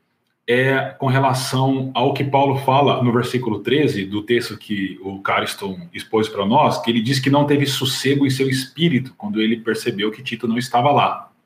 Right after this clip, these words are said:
E aqui a gente pode entender como algo que o próprio Espírito Santo gerou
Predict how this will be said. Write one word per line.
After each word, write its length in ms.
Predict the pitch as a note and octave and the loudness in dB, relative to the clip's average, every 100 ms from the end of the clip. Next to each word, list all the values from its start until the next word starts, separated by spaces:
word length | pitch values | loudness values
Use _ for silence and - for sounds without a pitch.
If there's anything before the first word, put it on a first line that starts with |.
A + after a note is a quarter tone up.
| _ - - - - - - | _ -18 -16 -14 -14 -16 0
E 60 | D3 | 2
aqui 160 | - | 4
a 40 | F3 | 4
gente 180 | G3+ | 4
pode 300 | G3 E3+ E3+ | 4 4 4
entender 540 | F3+ E3+ D#3 C#3+ C#3+ F3 | 4 4 4 4 4 4
como 380 | F#3 F#3 F#3 E3+ | 2 4 4 4
algo 380 | - D#3 F3 F3 | 4 4 4 2
que 120 | F#3 | 2
o 80 | - | 2
próprio 320 | D#3 E3 G3+ | 2 2 0
Espírito 480 | E3+ - G#3 A#3 - | -2 -2 0 0 -4
Santo 440 | - E3 E3 F3+ | -4 0 0 2
gerou 720 | E3+ G3 D#3+ E3 F3 - - | 4 4 6 4 2 -4 -14